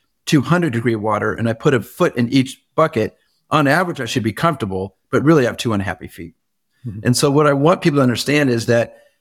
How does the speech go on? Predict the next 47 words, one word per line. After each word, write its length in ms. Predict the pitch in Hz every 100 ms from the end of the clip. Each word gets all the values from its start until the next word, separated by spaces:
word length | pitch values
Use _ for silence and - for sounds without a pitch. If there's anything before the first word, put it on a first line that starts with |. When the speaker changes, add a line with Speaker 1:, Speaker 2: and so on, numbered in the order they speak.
| _ _
Speaker 1:
the 100 | 131
sequence 520 | - - 233 233 196
of 60 | 147
return 400 | 139 - 160 135
risk 360 | 95 85 - - _ _ _ _
is 140 | 131
gonna 220 | 117 135
dictate 640 | 113 127 147 - 107 107 -
how 220 | - 120
well 200 | 117 117
your 160 | 110 110
money 240 | 104 104
spends. 500 | 95 - 104 80 - - _ _ -
And 140 | 131
the 40 | 123
four 240 | - 220
percent 340 | 226 190 151 131
rule 240 | 135 123
was 180 | 117 104
there 320 | 127 127 113
to 140 | - 120
guard 500 | 117 131 151 202 190
against 640 | - 120 110 107 - - - _ _ _ _
the 60 | 123
potential 480 | 131 - 156 156 143
for 180 | - 113
negative 720 | 117 135 165 156 127 120 110
returns 560 | 117 - 127 117 110
right 200 | 107 110
out 120 | 104 104
of 80 |
the 80 | 95
gate. 380 | 95 90 - _ _ _ _ _ _ _ _ _ _ _ _
Lots 340 | 123 139 220 240
of 100 | 202
times 500 | - 120 110 110 110
you 100 | 135
could 220 | - 202
have 100 | 170
spent 320 | - 131 104
more 160 | 117 113
than 140 | 107
four 240 | - 110 98
percent 400 | 98 - 104 101
over 200 | 110 107
a 60 |
lifetime 720 | 98 101 98 - 98 107 120